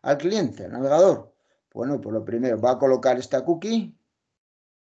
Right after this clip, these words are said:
de sesión, pero luego va a ejecutar esto y la va a machacar,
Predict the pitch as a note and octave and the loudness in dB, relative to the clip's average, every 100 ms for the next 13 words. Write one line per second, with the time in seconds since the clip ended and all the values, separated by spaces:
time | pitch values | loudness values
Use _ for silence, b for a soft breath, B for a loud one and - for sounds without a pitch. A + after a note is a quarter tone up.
0 | _ _ - G#2+ A2 C#3 G#3+ G#3+ - D#3 | _ _ -16 -12 -8 0 0 0 2 4
1 | C3 B2+ B2 C3 C#3 B2 A#2 B2 C#3+ C3+ | 6 2 0 4 4 4 0 -2 -4 -8
2 | A#2 C3+ C#3+ E3 F#3+ A#2 G#2+ F2+ - F#2 | 0 2 2 0 0 0 -2 -8 -16 -20
3 | - | -20